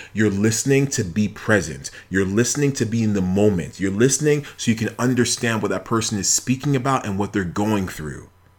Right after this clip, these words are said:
But it's important that you're not listening to respond, because again, when they say something and you hang on to that in your head and you're waiting to jump back in and to give them information on that, now you're no longer listening.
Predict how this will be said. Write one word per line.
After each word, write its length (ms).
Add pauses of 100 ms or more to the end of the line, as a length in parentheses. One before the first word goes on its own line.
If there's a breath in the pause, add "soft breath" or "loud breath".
(360 loud breath)
But 120
it's 140
important 460
that 100
you're 120
not 400
listening 480
to 140
respond, 800 (220 loud breath)
because 300
again, 400
when 100
they 120
say 400
something 760 (180 loud breath)
and 160
you 140
hang 340
on 220
to 80
that 180
in 140
your 120
head 220
and 80
you're 100
waiting 420
to 220 (200 loud breath)
jump 340
back 300
in 160
and 120
to 80
give 280
them 120
information 580
on 180
that, 260 (160 loud breath)
now 280
you're 180
no 140
longer 380
listening. 540